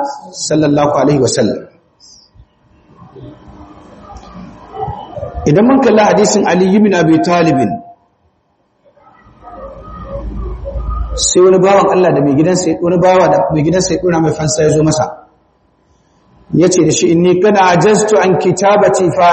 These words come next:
inni," na kasa biyan kuɗin fansata, ya Ali, ya Ali ibn Abi Talib. Dan haka ka taimaka mu. Sai na Ali sai ce, "Ala uallimuka kalimatin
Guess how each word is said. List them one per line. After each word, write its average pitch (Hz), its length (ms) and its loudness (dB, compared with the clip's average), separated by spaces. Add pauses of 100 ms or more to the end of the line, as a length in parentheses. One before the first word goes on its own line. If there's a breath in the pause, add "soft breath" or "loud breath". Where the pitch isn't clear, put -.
(140)
inni," 185 340 2 (1000)
na 175 160 2 (100)
kasa 214 320 2
biyan 190 240 2
kuɗin 196 280 0
fansata, 190 520 0 (720)
ya 170 180 4 (120)
Ali, 190 180 4 (260)
ya 196 240 4
Ali 190 240 2
ibn 202 240 2
Abi 165 300 2
Talib. 170 400 2 (1500)
Dan 170 200 2
haka 214 320 4 (460)
ka 170 120 -4
taimaka 165 540 2
mu. 156 160 2 (960)
Sai 170 240 0
na 165 160 2
Ali 160 140 2
sai 170 220 2
ce, 165 180 2 (640)
"Ala 151 240 2
uallimuka 170 760 2 (520)
kalimatin 170 800 2